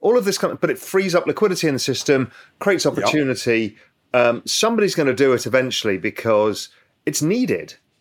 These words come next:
Speaker 2: Yep. It's, it's needed. Um, when you have mechanisms out there that you can exchange value in a si-, in almost instantaneous fashion, you, you're, you know, stocks are still two-day settlement, credit cards are thirty days.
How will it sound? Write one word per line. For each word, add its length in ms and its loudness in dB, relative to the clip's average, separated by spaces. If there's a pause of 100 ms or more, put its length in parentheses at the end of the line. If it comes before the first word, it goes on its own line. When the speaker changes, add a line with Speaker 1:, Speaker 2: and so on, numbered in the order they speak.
(600)
Speaker 2:
Yep. 300 -2 (360)
It's, 220 -2
it's 300 -2
needed. 280 -2 (400)
Um, 480 2 (260)
when 220 0
you 140 0
have 260 0
mechanisms 760 0
out 240 -4
there 240 0 (120)
that 180 -2
you 120 -4
can 160 -2
exchange 520 -4
value 560 -2 (320)
in 160 -2
a 60 -2
si-, 320 -2
in 220 -6
almost 400 -4
instantaneous 600 -4
fashion, 340 -2
you, 220 -2
you're, 280 -4 (280)
you 60 -10
know, 40 -10
stocks 380 -2
are 40 -6
still 200 -2
two-day 360 0
settlement, 720 -2
credit 260 -4
cards 320 -2
are 60 -6
thirty 360 -4
days. 440 -2